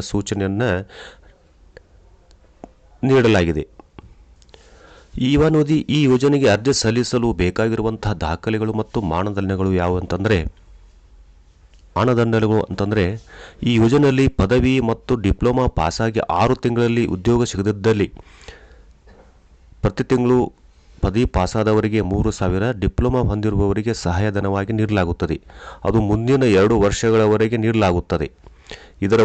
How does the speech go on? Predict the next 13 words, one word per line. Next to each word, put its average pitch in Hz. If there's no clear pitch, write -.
ಒಳಗಾಗಿ 123
ಅಭ್ಯರ್ಥಿಗೆ 110
ಉದ್ಯೋಗ 113
ಸಿಕ್ಕಲ್ಲಿ 110
ಮತ್ತು -
ಎರಡು 101
ವರ್ಷದ 104
ನಂತರ 110
ಹಣ 92
ನೀಡುವುದನ್ನು 104
ನಿಲ್ಲಿಸುವುದರಾಗಿ 110
ಸರ್ಕಾರದಿಂದ 104
ತಿಳಿಸಲಾಗಿದೆ. 107